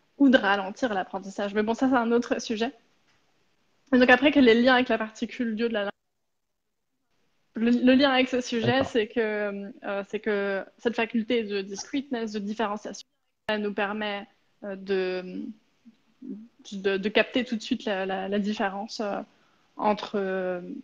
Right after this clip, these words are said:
Speaker 1: entre le résultat de telle action ou d'une autre. Enfin, voilà, j'espère que j'utilise pas un vocabulaire trop abstrait parce que l'action n'est pas
Speaker 2: D'accord.
Speaker 1: synonyme.
Speaker 2: Ok, alors,
Speaker 1: La, l'abstraction n'est
Speaker 2: non,
Speaker 1: pas
Speaker 2: euh,
Speaker 1: synonyme de bonne
Speaker 2: non, je crois
Speaker 1: explication.
Speaker 2: que
Speaker 1: Donc, euh, à la conférence, je viendrai avec des, avec des bons exemples bien concrets.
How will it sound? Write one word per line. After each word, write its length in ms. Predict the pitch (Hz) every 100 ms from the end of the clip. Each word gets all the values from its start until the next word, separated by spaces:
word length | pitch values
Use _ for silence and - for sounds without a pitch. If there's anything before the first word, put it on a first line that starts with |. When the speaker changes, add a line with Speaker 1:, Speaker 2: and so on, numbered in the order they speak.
| -
Speaker 1:
entre 100 | 226
le 40 | - -
résultat 320 | 220 214 202
de 60 | -
telle 140 | 220 190
action 380 | - - 247
ou 60 | 233
d'une 180 | 220 226
autre. 200 | 220 - _ _ _ _ _ _ _ _ _ _ _ _ _ _ -
Enfin, 100 | 220
voilà, 140 | 214
j'espère 240 | 220 247 330
que 60 |
j'utilise 480 | 277 233 254 247 247
pas 180 | 277 285
un 80 | 269
vocabulaire 520 | 247 254 233 233 220
trop 200 | - 302 311
abstrait 380 | 311 - - 294
parce 160 | 277 -
que 100 | 226
l'action 880 | - 226 - _ _ - 262 285 285
n'est 160 | 226 220
pas 160 | 320
Speaker 2:
D'accord. 240 | - - 247
Speaker 1:
synonyme. 540 | 247 247 247 233 208
Speaker 2:
Ok, 140 | 196 120
alors, 320 | 117 135 -
Speaker 1:
La, 140 | 247
l'abstraction 480 | 220 277 - 277 -
n'est 100 | 302
Speaker 2:
non, 80 | -
Speaker 1:
pas 140 | 359
Speaker 2:
euh, 40 | 294
Speaker 1:
synonyme 500 | 311 285 277 294 262
de 60 | 247
bonne 180 | 277
Speaker 2:
non, 260 | 196 233 240
je 100 | 196
crois 160 | 240 202
Speaker 1:
explication. 340 | 208 226 226 233 262 -
Speaker 2:
que 120 | 247 233
Speaker 1:
Donc, 120 | 240
euh, 80 | 247
à 260 | 233 226
la 100 | 240
conférence, 520 | 254 269 269 277 285
je 40 | 233
viendrai 280 | 220 233 240
avec 340 | 220 208 202
des, 140 | 208
avec 240 | 208 202 214
des 80 | 226
bons 280 | 269 294
exemples 520 | 277 254 262 262 277 247
bien 240 | 254 254
concrets. 520 | 254 247 - 262 269